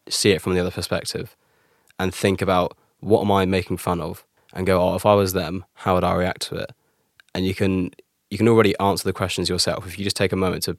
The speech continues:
think about it properly, you can answer all your questions instead of making assumptions about them. And that's just for anything. If you have any views on it, there's, you need to make sure that you agree with yourself first when you see all the facts and not just make an assumption.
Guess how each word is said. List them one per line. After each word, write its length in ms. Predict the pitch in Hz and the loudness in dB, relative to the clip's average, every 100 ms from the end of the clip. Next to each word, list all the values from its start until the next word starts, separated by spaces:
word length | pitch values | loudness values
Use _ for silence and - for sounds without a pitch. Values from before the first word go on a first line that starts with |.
| - | -10
think 260 | - 107 | 2 2
about 240 | 92 95 92 | 4 0 -2
it 80 | - | -2
properly, 340 | 101 - 90 | -2 -2 -4
you 100 | 95 | -2
can 120 | 95 | -2
answer 300 | 92 92 - | 0 -2 -4
all 180 | - 95 | -2 -2
your 100 | 90 | 0
questions 560 | - 87 - 90 90 - | -4 -4 -6 -8 -8 -8
instead 240 | 95 101 90 | -4 -2 0
of 80 | |
making 240 | 90 87 90 | -2 -2 -4
assumptions 440 | - 92 - 87 | -2 -4 -4 -8
about 220 | 90 85 | -8 -8
them. 160 | - 107 _ _ _ _ _ _ - | -8 -12 _ _ _ _ _ _ 2
And 120 | 110 | 4
that's 120 | 110 | 4
just 140 | 104 | 2
for 80 | - | 0
anything. 380 | 90 101 - 85 | 2 0 -2 -4
If 100 | 95 | 0
you 60 | 98 | 2
have 160 | 90 - | 2 0
any 420 | 101 95 90 85 _ - | 2 2 0 -6 _ -14
views 440 | 90 95 92 90 | -6 -2 0 0
on 100 | 92 | 0
it, 180 | 92 - - _ _ _ _ | 0 -2 -10 _ _ _ _
there's, 300 | 95 95 - - _ _ _ 92 | -6 -4 -6 -12 _ _ _ -2
you 80 | |
need 100 | 104 101 | 0 2
to 260 | 98 92 - | 0 -2 -2
make 200 | 98 78 | -2 -2
sure 160 | 101 | -2
that 80 | 92 | -2
you 140 | 90 92 | -2 -2
agree 180 | 98 | -2
with 100 | 92 | -2
yourself 400 | 90 90 98 92 | -2 0 0 -2
first 500 | - 95 87 90 - | 0 -2 -2 -6 -8
when 120 | 87 90 | -6 -4
you 80 | |
see 260 | - 92 98 | -2 -2 -2
all 160 | 95 90 | -4 -6
the 80 | |
facts 460 | 92 92 - - - 92 | -4 -4 -4 -8 -10 -6
and 180 | 90 | -4
not 140 | 87 80 | -4 -6
just 140 | - | -8
make 140 | 85 87 | -8 -6
an 80 | |
assumption. 440 | 92 - - - | -8 -8 -10 -12